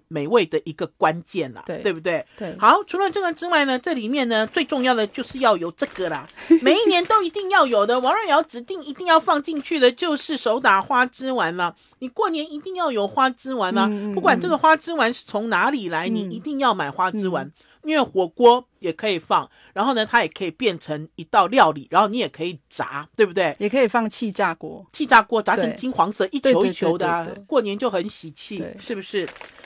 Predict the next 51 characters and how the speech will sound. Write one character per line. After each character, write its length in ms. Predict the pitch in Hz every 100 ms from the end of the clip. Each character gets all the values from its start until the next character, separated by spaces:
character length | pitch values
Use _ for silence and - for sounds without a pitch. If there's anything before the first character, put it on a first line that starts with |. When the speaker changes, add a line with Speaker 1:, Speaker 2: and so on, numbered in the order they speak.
| -
Speaker 1:
好， 200 | - 233 359 453 - - -
呃， 320 | - 254 247
这 180 | 254 415
个 140 | 349 339
是 220 | - 330
我 100 | 202
们 180 | 220 254 _ _
今 200 | - 302
年 180 | 220 214
给 160 | 190
大 240 | 165 220 196
家 240 | 208 190
做 340 | 196 - 202 156
的 140 | 156
压 160 | 185 202
箱 300 | 196 190 202
宝 240 | 143 123
的 300 | 123 139 120
海 420 | 127 - 139 131 95 -
鲜 580 | - - 202 202 214 208
盒。 400 | - 147 147 190 - - - -
可 100 | -
是 60 | 277
这 100 | 392
海 100 | 240
鲜 220 | 240 349
盒 100 | 240
呢， 140 | 254 262
按 140 | 339 311
照 120 | 285
惯 200 | 311 277
例， 200 | 269 - _ _
还 220 | - 240
有 280 | 330 247 - -
什 160 | -
么 120 | 247 320
东 180 | 359
西 140 | - 381
呢？ 200 | 370 403 - - _ _ - _
Speaker 2:
我 80 | 196
们 140 | 196
的 80 | 202
鸡 180 | 202 233
高 200 | 220 208
汤， 340 | 202 185 196
今 160 | - 330
年 160 | 330 254 254
多 200 | 285 294
了 140 | 240
一 100 | 262
盒。 180 | -